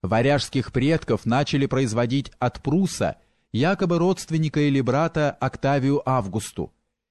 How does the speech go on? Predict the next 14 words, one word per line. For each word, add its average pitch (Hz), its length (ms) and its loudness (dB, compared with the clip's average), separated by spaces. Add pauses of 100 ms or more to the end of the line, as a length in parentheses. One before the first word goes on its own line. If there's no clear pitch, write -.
(140)
и 135 80 0
таким 160 340 0
образом 151 400 2
связывали 131 540 0
московское 127 640 0
государство 131 800 -2 (160)
с - 100 -14
Римской 127 520 0
империей. 104 640 0 (960)
Известно, 170 540 0
что - 200 -2
наши 175 280 0
старые 165 440 0
книжники 135 760 0